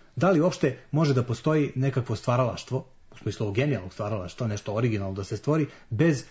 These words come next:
kreativne uobrazilje? I ne samo da genije ne može biti bez kreativne uobrazilje, nego moramo i ukus da objasnimo baš pomoću delatnosti same uobrazilje. I u ukusu isto tako kao i moći prosuđivanja uobrazilja na delu. O čemu se radi? Znači, šta je zapravo funkcija te uobrazilje?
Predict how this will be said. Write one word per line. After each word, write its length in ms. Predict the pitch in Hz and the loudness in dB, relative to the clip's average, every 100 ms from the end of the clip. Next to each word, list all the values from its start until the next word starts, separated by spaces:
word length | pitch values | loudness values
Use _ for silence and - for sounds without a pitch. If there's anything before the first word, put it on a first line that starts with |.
| - | -6
kreativne 540 | - 139 131 123 107 107 | 2 2 2 0 0 0
uobrazilje? 560 | 104 101 95 92 78 - _ - | 0 0 0 -2 -8 -14 _ -4
I 60 | 110 | -2
ne 60 | |
samo 220 | - 127 | 2 4
da 80 | 113 | 4
genije 380 | 101 156 202 143 | 4 4 4 4
ne 80 | 139 | 4
može 180 | 131 117 | 4 4
biti 220 | 123 117 | 2 0
bez 160 | 113 | -2
kreativne 420 | - 135 117 110 104 | 2 0 2 0 -2
uobrazilje, 480 | 101 113 135 151 | 0 2 2 2
nego 180 | 127 117 | 2 2
moramo 420 | 117 143 139 131 - - - | 4 4 2 0 -4 -16 -2
i 140 | 123 | 4
ukus 440 | 160 196 110 - - - - - | 6 4 -2 -6 -10 -20 -20 -10
da 140 | 120 123 | -2 2
objasnimo 540 | 117 139 - 117 113 - - | 4 2 4 2 2 -4 -2
baš 240 | 143 - | 0 2
pomoću 280 | 120 113 113 | 0 0 -2
delatnosti 640 | 113 120 123 110 - 110 - | -2 0 0 -2 -4 -8 -8
same 380 | - - 110 113 107 - | -10 -4 0 -2 -4 -4
uobrazilje. 520 | 113 107 104 98 92 - - | -2 0 0 0 -6 -8 -4
I 100 | 117 | 2
u 100 | 123 | 2
ukusu 360 | 143 190 - 135 | 4 2 4 2
isto 200 | 139 117 | 2 0
tako 280 | 123 123 | -2 -2
kao 200 | 117 113 | -2 0
i 40 | 110 | 2
moći 220 | 120 120 | 0 -2
prosuđivanja 680 | 107 101 101 110 139 147 123 - - | -8 -8 -2 0 4 2 0 -4 0
uobrazilja 640 | 117 113 117 113 117 95 - _ | 2 4 4 2 0 -2 -10 _
na 120 | - 101 | -4 -2
delu. 240 | 101 87 - - _ - | -2 -4 -10 -20 _ -6
O 80 | 123 | 0
čemu 180 | 131 | 2
se 140 | 120 131 | 2 2
radi? 180 | 110 92 | 0 -2
Znači, 300 | 92 - - - | -8 -10 -14 -6
šta 160 | - | 0
je 60 | 160 | 2
zapravo 260 | 147 - - | 4 2 2
funkcija 380 | 147 131 135 | 2 2 0
te 140 | 107 123 | 0 0
uobrazilje? 600 | 110 110 107 113 101 | 0 2 0 0 -2